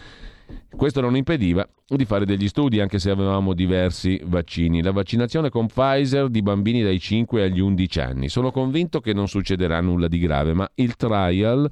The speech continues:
la prova che è stata fatta, non ha la potenza statistica per ricapitolare gli effetti collaterali. Hanno vaccinato tremila bambini. Se la frequenza di complicazioni è uno su diecimila, il trial,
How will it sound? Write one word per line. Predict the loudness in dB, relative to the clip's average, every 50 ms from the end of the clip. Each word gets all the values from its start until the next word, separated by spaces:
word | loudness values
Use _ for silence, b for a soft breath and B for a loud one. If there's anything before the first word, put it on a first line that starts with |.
| B B B B B B B
la | -2 -2 -2
prova | 0 0 0 0 0 0
che | -2
è | -2
stata | -2 -2 -2 -2 -2
fatta, | 0 -2 -2 0 0 -2
non | 0 0 0 0 0
ha | 0
la | 0 0 0
potenza | -2 -2 -2 -2 -2 -2 -2 -2 -2
statistica | -2 -4 -4 -2 -2 -2 -2 -2 -2 -2 -2 -2
per | -2 -2 -2 -2
ricapitolare | -2 -2 -2 -2 -2 -2 -2 0 0 2 2 0 0
gli | 0 0 -2
effetti | -2 -2 -4 -4 -4 -6 -6
collaterali. | -2 0 0 0 0 0 0 0 0 2 2 2 2 0 0 -2 B B B B B B B B B _ _
Hanno | -2 0 0 2 2 2 0 -2 -2 -2
vaccinato | -2 -2 -2 0 -2 -2 0 0 0 -2 -2 -2
tremila | -2 0 0 0 2 2 2 2 2 2 2
bambini. | 0 2 2 2 2 2 2 2 2 2 0 0
Se | 0 0
la | -2 0
frequenza | 0 -2 -2 -2 0 -2 0 0 0
di | -2 0
complicazioni | 0 -2 -2 -2 -2 -2 -2 -2 -2 -2 0 0 0 2 2 2 2 2
è | 2 0
uno | 0 0 0 2 2 0 0 -2
su | -2 -2 -2
diecimila, | 0 0 -2 0 0 0 0 2 2 0 0 0 -2 -4 -6 _ _ _ _ _
il | -4 -4 -4
trial, | -2 -2 -2 0 0 0 0 0 -2 -4